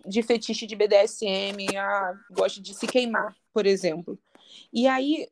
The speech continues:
se eu nunca tiver tido um acesso a uma pessoa que tem esse tipo de fetiche, eu gosto de,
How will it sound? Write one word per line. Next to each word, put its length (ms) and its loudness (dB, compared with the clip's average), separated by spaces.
se 140 -4
eu 60 4
nunca 280 0
tiver 420 2
tido 840 -2
um 200 -2
acesso 480 2
a 20 4
uma 140 2
pessoa 480 0
que 100 -8
tem 220 -2
esse 140 -8
tipo 300 -6
de 320 -2
fetiche, 640 0
eu 160 8
gosto 340 4
de, 100 -16